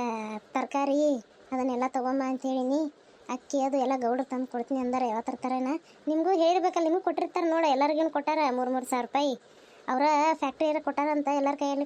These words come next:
ಕೊಟ್ಟಾರ. ಅವ್ರೇನು ಗೌಡ್ರ ಕೈಯಾಗೇನು ಕೊ-, ಕೊಡ್ಬೇಕಂತೇನಿಲ್ಲ, ಅವ್ರು ಫ್ಯಾಕ್ಟ್ರಿಯವ್ರು ಕೊಟ್ಟು ಹೋಗ್ಯಾರ ಅಂತ ಇವ್ರು ನಮಗೆ ಎಲ್ಲರಿಗೂ ಕೊಟ್ಟಾರ. ಕೊಟ್ಟಿರ್ಬೇಕು ನೋಡ್ಲೆ, ಮಲ್ಲೇಶ್ ಅಣ್ಣನ ಕೈಯಾಗ ಕೇಳು. ಹಾ, ಎಲ್ಲರಿಗೂ ಕೊಟ್ಟಿರ್ತಾರ.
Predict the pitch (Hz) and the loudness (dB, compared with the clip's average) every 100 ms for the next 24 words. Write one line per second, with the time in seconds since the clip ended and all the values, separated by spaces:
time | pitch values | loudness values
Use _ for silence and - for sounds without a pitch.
0 | 285 247 277 247 403 - - - - - | -4 -2 0 0 -2 -6 -20 -20 -20 -20
1 | - 262 269 285 254 277 285 294 294 294 | -6 -2 0 2 0 0 0 0 2 0
2 | 294 269 247 226 220 214 214 208 - 226 | 0 0 2 0 0 -4 -8 -10 -4 -2
3 | 269 285 285 285 294 269 262 311 269 285 | 0 0 -2 0 2 2 2 2 2 0
4 | 254 247 277 277 262 262 254 254 311 339 | -4 -2 -2 -2 -4 -2 0 2 0 2
5 | 269 277 254 240 233 247 233 233 233 240 | 2 2 0 0 0 0 0 0 -2 -4
6 | 247 240 233 247 381 - - - - - | -6 -4 -2 -2 -4 -12 -20 -20 -20 -4
7 | 277 349 349 311 330 339 285 247 277 302 | 0 2 2 2 2 4 2 2 0 0
8 | 302 302 311 302 226 294 302 - - - | 0 0 0 0 0 0 0 -2 -10 -20
9 | - - - 277 403 330 240 262 277 294 | -20 -20 -4 -2 0 0 0 0 0 0
10 | 277 269 269 233 | -2 -2 -2 -4